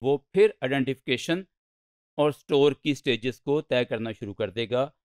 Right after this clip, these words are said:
तो इस तरह से ये एक लूप की शक्ल में नॉलेज आइडेंटिफिकेशन से लेके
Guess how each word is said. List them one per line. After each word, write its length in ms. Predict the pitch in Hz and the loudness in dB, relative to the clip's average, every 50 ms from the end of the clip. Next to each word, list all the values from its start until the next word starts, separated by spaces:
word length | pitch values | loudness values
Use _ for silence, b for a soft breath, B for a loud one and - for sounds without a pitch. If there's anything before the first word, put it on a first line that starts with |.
| _ _ _ | _ _ _
तो 100 | - - - | -8 -2 0
इस 200 | 185 202 - - | 0 0 0 -2
तरह 200 | - 196 185 185 | -2 -2 -2 -2
से 260 | 175 - - 190 190 | -2 -2 -4 -2 -2
ये 260 | 180 147 139 151 165 170 | -2 -2 0 0 0 -2
एक 320 | - - 151 156 143 - | -2 -4 -4 -4 -4 -6
लूप 480 | 143 123 117 127 135 156 175 202 190 _ | -10 -10 -6 -2 -2 0 0 -2 -4 _
की 100 | - 175 | -10 -8
शक्ल 340 | - - 127 - - 120 117 | -6 -6 -4 -4 -4 -4 -4
में 280 | 117 113 117 123 127 127 | -4 -4 -4 -4 -2 -2
नॉलेज 400 | 120 117 110 113 120 131 120 - | -2 -2 -2 -2 -2 -4 -6 -8
आइडेंटिफिकेशन 760 | _ - 113 120 117 113 131 - _ 131 127 120 - 175 170 | _ -8 -8 -8 -6 -6 -10 -10 _ -4 -4 -4 -4 -6 -6
से 140 | - - 165 | -4 -4 -2
लेके 440 | 156 151 147 - - 165 175 180 | -2 -2 -2 -2 -2 -4 -4 -4